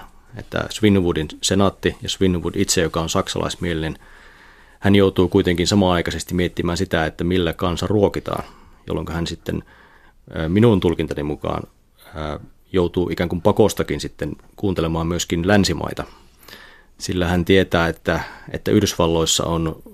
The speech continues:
on kahdessa satamassa tulossa kaksi viljalaivaa Suomeen, mutta Amerikan, ö, ulkoministeriö ei päästä niitä siinä vaiheessa tulemaan. Eli siinä joudutaan, niin kuin, tasapainoilemaan sen Saksan suuntauksen ja sitten länsimaiden miellyttämisen ja sitten vielä,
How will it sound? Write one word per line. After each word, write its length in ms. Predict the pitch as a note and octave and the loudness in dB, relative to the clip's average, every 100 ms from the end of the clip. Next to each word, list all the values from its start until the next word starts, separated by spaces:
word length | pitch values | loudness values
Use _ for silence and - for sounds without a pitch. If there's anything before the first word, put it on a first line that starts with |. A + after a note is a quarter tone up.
| - | -10
on 240 | F2 D#2+ - | -6 -6 0
kahdessa 380 | F#2 F2 - | 2 2 -2
satamassa 560 | - F#2+ F#2 E2 D2+ - | 0 2 2 2 -2 -6
tulossa 440 | - E2 D#2 - | -2 -2 -2 -6
kaksi 380 | F2 F2+ - F#2 | -2 -2 -2 2
viljalaivaa 600 | G2 F2 D#2 D2 D2 D2+ | 4 4 2 0 0 -2
Suomeen, 460 | - F#2 D#2+ C#2+ D2 | 0 0 0 -2 -6
mutta 220 | - - | -6 -2
Amerikan, 460 | F2 E2+ D#2+ D#2+ D#2 - - - - - - _ D#2+ | -2 0 -2 -4 -6 -12 -20 -20 -20 -20 -20 _ -4
ö, 240 | D#2 C#2+ D#2 - - - - | -2 -4 -6 -14 -20 -14 0
ulkoministeriö 720 | G2+ F2 D#2+ D#2 - - E2+ | 2 2 0 0 -2 -2 -2
ei 100 | E2+ | 2
päästä 360 | F#2+ F2 - | 2 2 0
niitä 320 | C#2+ - - - - - - - - | -6 -8 -10 -12 -18 -20 -20 -20 -14
siinä 260 | - E2 D#2 | -4 -2 -2
vaiheessa 360 | D2 C#2+ - - - _ _ - - _ - | -4 -4 -4 -6 -12 _ _ -20 -20 _ 0
tulemaan. 480 | G2+ E2+ D2 D#2 - - - - | 4 4 2 -6 -10 -18 -20 -10
Eli 200 | D#2+ D#2+ - - - - - | -6 -6 -10 -18 -20 -20 -12
siinä 180 | - F2 | -4 2
joudutaan, 400 | F#2+ F#2 F2+ E2+ | 4 4 2 2
niin 100 | E2+ | 0
kuin, 340 | F2+ F2 - - - _ _ _ | 0 -2 -6 -18 -20 _ _ _
tasapainoilemaan 840 | G#2 A2 F#2 E2+ D#2+ E2 D#2+ D#2+ D2 | 2 4 4 2 0 -2 -2 -2 -2
sen 120 | E2+ | 0
Saksan 340 | G2 - F#2 | 2 2 0
suuntauksen 540 | E2 E2 D#2 D#2+ - E2 | 0 -2 0 -2 -2 -6
ja 60 | |
sitten 240 | - - F2 | -6 -4 -2
länsimaiden 460 | E2+ D#2+ D#2 D2+ | 0 -2 -4 -2
miellyttämisen 640 | D#2+ D#2 D#2 - D#2 D#2+ | -2 -2 -4 -4 -4 -4
ja 60 | D2+ | -6
sitten 280 | D#2 - D2+ | -8 -8 -6
vielä, 200 | D2+ | -4